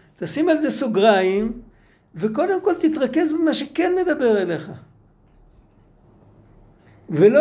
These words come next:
תבוא מזה לשאול גם על שאר דברים הרוחניים. והוא כותב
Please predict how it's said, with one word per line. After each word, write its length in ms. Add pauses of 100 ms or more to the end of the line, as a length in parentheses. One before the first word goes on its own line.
(120)
תבוא 320
מזה 380
לשאול 680
גם 300
על 120
שאר 480
דברים 300
הרוחניים. 680 (1200)
והוא 240
כותב 320